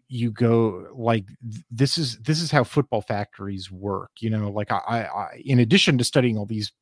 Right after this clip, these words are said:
Pac-twelve schools that are all, like, herky-jerky, bespoke, hand-tailored, you know, "Oh, I gotta throw together whatever I can throw together." I also study programs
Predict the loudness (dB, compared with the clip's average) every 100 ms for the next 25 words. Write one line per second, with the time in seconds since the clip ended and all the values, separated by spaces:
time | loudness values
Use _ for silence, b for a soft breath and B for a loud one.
0 | _ -4 -2 -2 -8 2 6 6 4 0
1 | -2 0 0 0 -4 -4 -2 2 4 4
2 | 4 0 -4 -6 -6 -2 -4 -2 -2 -2
3 | -2 -2 -2 -4 B B -12 6 6 6
4 | -2 0 4 6 4 -2 -14 B B B
5 | 0 4 4 4 2 -2 0 2 4 2
6 | 2 0 -4 -8 -12 -16 -16 -6 -2 0
7 | 0 -2 -4 -6 -8 -10 -8 -2 0 4
8 | 4 4 4 4 4 4 4 2 8 10
9 | 10 4 2 2 0 0 0 0 -4 -2
10 | -4 0 0 2 0 B B B _ _
11 | 4 4 4 2 2 2 -2 -2 -4 -6
12 | -6 -6 -4 -4 -4 -4 -2 -4 -4